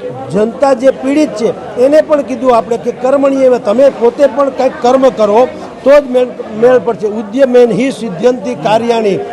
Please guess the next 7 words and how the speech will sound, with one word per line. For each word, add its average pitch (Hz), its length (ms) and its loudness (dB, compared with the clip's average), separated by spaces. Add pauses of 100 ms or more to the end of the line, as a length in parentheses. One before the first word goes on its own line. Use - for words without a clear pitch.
(160)
ન 202 120 2 (140)
મનોરથે 247 640 2
હિ, 180 140 -2 (340)
ન 196 120 0
હિ 269 160 2
સુપ્તસ્ય 254 600 0
સિંહસ્ય 226 560 0